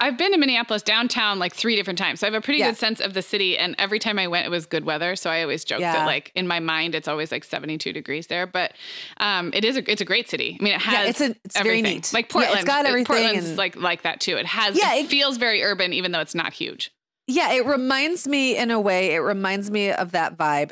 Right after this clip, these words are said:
Speaker 2: Um, so I really liked it there. I really loved it. It had this, I kind of at the time was in my most hippie mom phase. So I
Speaker 1: Mm-hmm.
Speaker 2: sort of had this very crunchy group of arty-, artsy friends.
Speaker 1: Mm-hmm.
Speaker 2: And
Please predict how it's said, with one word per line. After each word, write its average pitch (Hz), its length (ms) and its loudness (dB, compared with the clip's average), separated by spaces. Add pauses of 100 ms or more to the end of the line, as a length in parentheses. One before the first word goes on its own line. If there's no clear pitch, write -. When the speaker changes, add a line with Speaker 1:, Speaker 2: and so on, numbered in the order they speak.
Speaker 2:
Um, 233 180 0
so 294 260 4
I 254 180 2
really 254 340 2
liked 180 260 2
it 180 120 -2
there. 170 160 2
I 165 80 0
really 214 320 2
loved 175 280 2
it. 202 200 0
It 226 120 0
had 226 280 -2
this, 240 280 -2 (140)
I 247 260 2
kind 247 320 0
of 220 80 2
at 196 80 -2
the 170 60 -2
time 185 720 -2 (320)
was 190 180 2
in 180 120 0
my 175 100 0
most 165 300 -2
hippie 180 260 0
mom 156 280 -2
phase. 226 460 0
So 196 200 2
I 175 80 4
Speaker 1:
Mm-hmm. 214 80 -2
Speaker 2:
sort 202 180 0
of 196 60 -4
had 190 180 -2
this 170 160 -10
very 175 220 -2
crunchy 175 580 -4
group 180 240 -2
of 170 100 -4
arty-, 160 280 -2 (100)
artsy 185 320 -2
friends. 175 500 -2
Speaker 1:
Mm-hmm. 202 240 -4 (640)
Speaker 2:
And 185 480 2